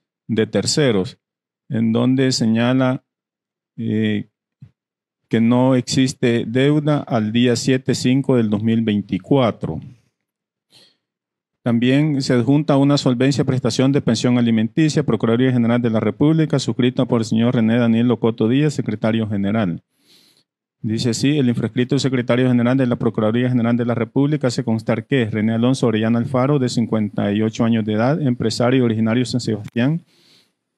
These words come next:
originario de San Salvador, departamento de San Salvador, y del domicilio de San Sebastián Salitrillo, departamento de Santa Ana, con documento único de identidad número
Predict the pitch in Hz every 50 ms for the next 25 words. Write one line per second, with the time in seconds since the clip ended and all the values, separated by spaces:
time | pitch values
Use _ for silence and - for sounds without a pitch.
0 | _ _ _ _ _ _ _ - - 113 117 123 127 135 143 135 123 120 131 117
1 | 107 113 107 104 104 127 156 165 131 123 - - 120 113 - - 104 104 - -
2 | 104 113 131 147 156 147 143 131 117 113 110 117 104 - 110 101 98 98 117 143
3 | 143 120 - - 127 120 117 117 110 110 113 110 104 98 104 - - 165 170 156
4 | 135 113 107 110 113 101 98 107 95 92 92 - 131 120 120 - 117 104 98 95
5 | - - 160 170 135 104 90 98 - _ _ _ _ - - 113 113 - - -
6 | 110 - 110 107 110 123 135 139 - 139 123 123 - 127 110 104 101 - 107 123
7 | 143 147 120 104 92 92 98 - 113 110 104 107 101 - 110 110 113 123 131 -
8 | - 135 135 135 131 131 135 120 113 107 110 113 110 113 113 120 135 156 147 127
9 | 101 87 90